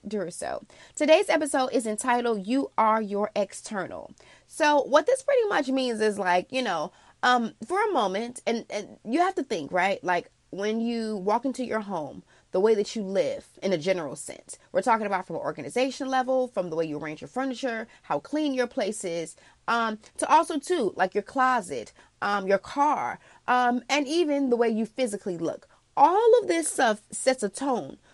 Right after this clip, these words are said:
for who you are and what's happening with you internally. Internally specifically means your mind and even perhaps your health. And so I want to, for a moment, kind of put you in a third person perspective, have you analyze some things that you may have not analyzed,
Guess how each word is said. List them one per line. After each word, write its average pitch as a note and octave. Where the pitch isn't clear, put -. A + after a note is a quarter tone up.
for A3
who D4
you C4
are C3
and G3
what's B3
happening A3
with F#3
you F3
internally. E3+
Internally C#4+
specifically D#4+
means A3
your D#3+
mind B3
and A3+
even C4+
perhaps A#3
your F#3
health. -
And A#3+
so G#3+
I G#3
want C#4
to, E4+
for C#4
a A#3+
moment, F#3
kind B3+
of B3
put B3+
you A3+
in F3
a D#3+
third A#3
person A#3+
perspective, E3
have B3+
you B3+
analyze A#3
some B3
things G3+
that F3+
you F#3+
may A#3+
have G#4
not G4+
analyzed, G3